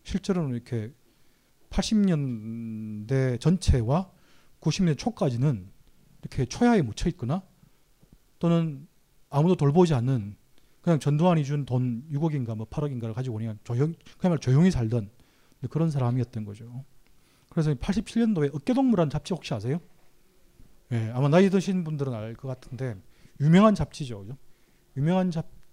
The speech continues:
어린이 잡지인데 육영재단이라는 데서요. 육영재단. 당연히 이제 유경수 여사 이름을 딴 데인데 유경재단이 어린이를 위한 사회사업 같은 걸 많이 했어요. 그 유경재단에서 만들던 잡지인데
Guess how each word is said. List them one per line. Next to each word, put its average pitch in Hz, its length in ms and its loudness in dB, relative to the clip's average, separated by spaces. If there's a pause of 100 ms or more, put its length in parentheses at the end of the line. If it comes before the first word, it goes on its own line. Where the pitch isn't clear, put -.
어린이 190 260 2
잡지인데 135 640 -6 (600)
육영재단이라는 147 920 2
데서요. 101 260 -12 (200)
육영재단. 135 800 -4
당연히 156 300 2
이제 123 160 -4
유경수 208 380 2
여사 131 160 -2
이름을 123 240 -2
딴 117 200 -8
데인데 113 420 -8 (560)
유경재단이 156 520 2
어린이를 185 580 2
위한 127 200 0
사회사업 135 460 0
같은 - 220 -8
걸 113 60 -6
많이 98 160 -6
했어요. 127 400 -8 (720)
그 139 120 -4
유경재단에서 165 800 2
만들던 131 720 -6
잡지인데 127 580 -6